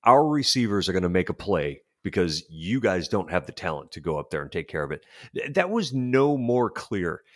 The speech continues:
than when they did those two consecutive fades in the end zone to Stefon Diggs.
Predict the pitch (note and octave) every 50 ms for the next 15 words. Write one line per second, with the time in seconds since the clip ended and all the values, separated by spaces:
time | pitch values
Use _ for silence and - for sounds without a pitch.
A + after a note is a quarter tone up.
0 | _ _ _ - A2 A2 A2+ A#2 A#2+ A#2 A2 G2 - B2 A#2+ F#2+ A2 F#2+ - -
1 | - - - - E3 B2+ - - C3+ - - C3 G#2+ G#2 F2+ - - - A2 F#2+
2 | F2 D#2+ D#2+ D2+ C#2+ - - - _ _ _ - G#2+ G2+ F#2+ G#2 G#2 G2 F2+ E2+
3 | D#2 F2+ E2+ D#2 D#2 D#2 D2+ - - G2 - - - F#2 - G2 F2+ E2 D2 E2+
4 | D#2+ D2 D2 -